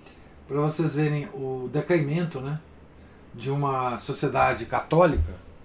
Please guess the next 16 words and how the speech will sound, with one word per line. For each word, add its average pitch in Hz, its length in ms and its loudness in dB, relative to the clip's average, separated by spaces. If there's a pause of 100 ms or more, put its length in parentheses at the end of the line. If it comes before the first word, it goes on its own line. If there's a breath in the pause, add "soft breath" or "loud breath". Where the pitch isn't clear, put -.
(1120 loud breath)
é, 120 600 -6 (260)
para 156 200 6
uma 151 140 6
sociedade 143 680 0
já 131 460 4 (480)
abandonando, 143 720 4
né, 131 160 -4
o 135 60 -6
catolicismo, 131 680 -4 (380 loud breath)
é 151 80 -2
só 202 140 2
comparar 208 400 6
o 165 60 6
perfil 139 520 2 (800)
do 151 180 2
rei 143 340 6